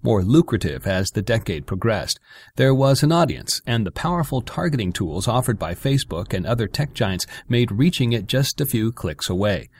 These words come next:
A twenty sixteen BuzzFeed News investigation found that in the final months of the U S presidential campaign,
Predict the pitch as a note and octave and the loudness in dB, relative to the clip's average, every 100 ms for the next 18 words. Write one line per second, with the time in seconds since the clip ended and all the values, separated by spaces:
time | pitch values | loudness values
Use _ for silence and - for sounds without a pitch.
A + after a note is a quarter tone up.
0 | - _ - F2+ C#3+ - C3 A2 A2+ - | -20 _ -6 -6 -2 2 2 2 0 -2
1 | C3+ B2+ G2+ G2 B2 - B2 G#2 F#2 A#2+ | 0 2 2 2 2 2 0 0 2 2
2 | B2 G#2+ G2+ A2 A2 A#2+ C#3+ A2 F#2+ - | 2 0 0 -2 -2 -2 0 -2 -4 -10
3 | - D3 D3+ D3+ C3 C3+ C3+ B2+ A2+ - | -6 0 2 2 2 2 2 2 2 0
4 | F3 D#3+ B2 A#2 D3+ B2+ A#2 F2 G2 B2+ | 2 4 4 2 2 0 0 -2 0 0
5 | G#2+ - A2+ A2+ G#2 D3+ C3+ - G2+ - | 0 -2 -2 -2 -2 -2 -2 -2 -2 0
6 | G2 F#3+ | 0 -2